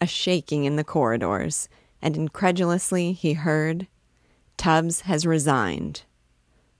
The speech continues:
No. They say he's gone to his League of Cultural Agencies. This fellow Minigen has given the League a scad of money, and Tubbs is to get twice the salary he had here.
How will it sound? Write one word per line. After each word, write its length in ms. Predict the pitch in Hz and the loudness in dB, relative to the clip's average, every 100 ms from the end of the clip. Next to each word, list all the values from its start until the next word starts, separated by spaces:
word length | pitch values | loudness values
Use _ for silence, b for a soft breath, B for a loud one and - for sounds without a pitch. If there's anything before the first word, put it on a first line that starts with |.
| - | -2
No. 720 | 170 165 151 120 - - - _ _ _ _ _ b b b b | 2 4 4 2 -2 -6 -10 _ _ _ _ _ b b b b
They 100 | 170 | 0
say 260 | 165 185 190 | 2 2 2
he's 240 | 196 170 | 2 0
gone 260 | - 156 170 | 0 0 2
to 100 | 175 | 0
his 180 | 151 143 | 0 0
League 320 | 151 170 185 | 0 0 0
of 160 | 165 - | -4 -4
Cultural 500 | - 175 - 190 185 | -2 -2 -2 -2 0
Agencies. 800 | 139 101 123 110 - 123 143 - b b b b b | -2 0 -2 -4 -4 -4 -2 -6 b b b b b
This 240 | 190 - | 0 2
fellow 320 | 190 175 160 | 0 2 2
Minigen 480 | 156 170 160 135 131 | 2 2 0 0 0
has 180 | 143 143 | 0 0
given 240 | 170 160 | 0 0
the 100 | 156 | 0
League 360 | 147 151 165 170 - | 0 0 -2 -4 -6
a 40 | |
scad 540 | 160 - - 170 180 185 | -6 -6 -2 0 0 0
of 160 | 185 | -2
money, 460 | 165 127 98 90 147 b b b b | 0 0 -2 -6 -8 b b b b
and 180 | 160 - | -4 0
Tubbs 460 | 196 170 190 190 - | 2 2 2 -2 -4
is 140 | 165 | -6
to 80 | - | -2
get 220 | 151 - | -4 -4
twice 400 | - 170 170 - | -4 -2 -2 -2
the 120 | - | -6
salary 640 | 180 151 117 120 113 127 135 | -2 0 2 2 -2 -4 -4
he 200 | 175 156 | -2 0
had 300 | 139 123 135 | 0 0 -2
here. 500 | 139 139 50 151 | -6 -6 -6 -8